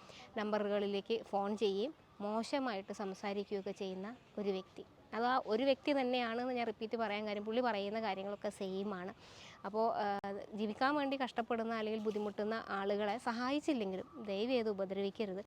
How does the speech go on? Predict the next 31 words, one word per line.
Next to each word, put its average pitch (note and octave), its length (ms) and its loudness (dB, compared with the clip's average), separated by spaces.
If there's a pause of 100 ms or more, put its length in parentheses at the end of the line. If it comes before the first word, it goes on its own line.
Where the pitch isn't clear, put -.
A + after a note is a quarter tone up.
(100)
സ്ത്രീകളാണ്, A#3 600 6 (200)
കുഞ്ഞുങ്ങളെയും G#3 420 0
കൊണ്ട് A3+ 160 2
ജീവിക്കാൻ G#3+ 440 0
വേണ്ടി A3 260 0
പെടാപ്പാട് A3 580 2
പെടുന്ന A3+ 300 4
ആളുകളാണ്. G#3+ 560 0 (300)
അവരുടെ, A3+ 520 6 (160)
ആ, G#3 220 0
ഫോണിലേക്ക് G#3+ 640 0 (100)
മെസ്സേജായിട്ടോ G#3 840 2
കോളായിട്ടോ G3 540 2
ഒക്കെ G#3 120 -4
വിളിച്ചിട്ട്, G3 520 -2 (460)
ആ, D#3+ 80 0 (360)
ശരിക്കും A#3 240 4
പറഞ്ഞാൽ C4+ 240 8
ഇങ്ങനത്തെ C4 300 4
ഒരു C4+ 60 6
ഇതിൽ B3+ 200 4
നിന്ന് C4 240 2
പറയാൻ G#3+ 320 4
തന്നെ C4 120 4
വിഷമമുണ്ട്. G#3 400 -2
കാരണം G3+ 280 -2
അടിവസ്ത്രത്തിൻ്റെ G#3+ 640 0
സൈസ് G#3 340 0
ചോദിക്കാൻ, G3+ 380 0
നിങ്ങൾക്ക് G#3 300 -2
കുറച്ച് G#3+ 300 2